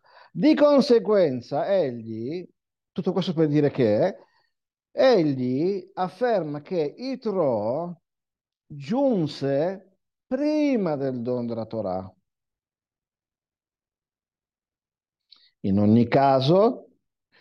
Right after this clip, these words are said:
sia le opinioni di, dell'uno che dell'altro si basano su prove testuali del testo.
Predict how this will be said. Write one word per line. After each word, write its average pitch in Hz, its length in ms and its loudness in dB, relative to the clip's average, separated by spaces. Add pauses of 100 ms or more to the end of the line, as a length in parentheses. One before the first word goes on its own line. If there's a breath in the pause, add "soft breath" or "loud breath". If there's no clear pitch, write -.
sia 233 680 2
le 160 140 4
opinioni 147 760 -4
di, 120 200 -6
dell'uno 131 520 0
che 131 140 -2
dell'altro 117 920 -4 (680)
si - 260 -4
basano 180 800 -2
su 180 240 -6
prove 185 760 -2 (300)
testuali 139 1160 -2 (1900)
del 135 260 -4
testo. 147 720 2